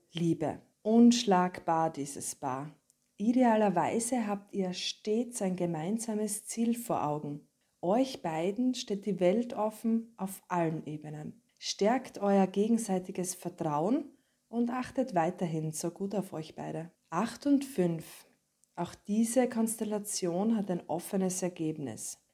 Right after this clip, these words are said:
Die Acht wird entscheiden, ob sie mit der Fünf zusammenleben möchte oder nicht. Kommt ein Ja raus, ist es besonders geschäftlich eine sehr gute Konstellation.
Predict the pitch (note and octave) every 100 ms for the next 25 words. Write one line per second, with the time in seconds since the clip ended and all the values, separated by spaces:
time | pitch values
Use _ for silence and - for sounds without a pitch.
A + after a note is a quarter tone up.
0 | _ - D#3 A#3+ - - C4 C4 A#3 -
1 | E3 D#3+ F#3 B3+ D4+ - - G#3 G3 G3
2 | F#3+ - B3 C4+ - G#3 G3 D#3 D#3+ G3
3 | G#3+ A3 A3+ G#3+ G#3+ G#3 - C#4 E4 -
4 | _ _ _ _ _ - F#3+ G3+ A3 G#3
5 | C#3+ - - - _ _ _ - F#3+ G3
6 | E3+ F3+ E3+ E3 C#3+ F3 A3+ B3+ C#4+ C#4+
7 | G#3+ G#3 - G#3+ G#3 - G3+ G3+ G3+ G3+
8 | G3 F#3+ - F#3 G3+ G#3 - D3 D3 D#3+
9 | D#3 - D#3+ D#3 E3+ E3 D#3 D#3+ D#3 -
10 | D#3 D#3 - C#3+ C#3+ D3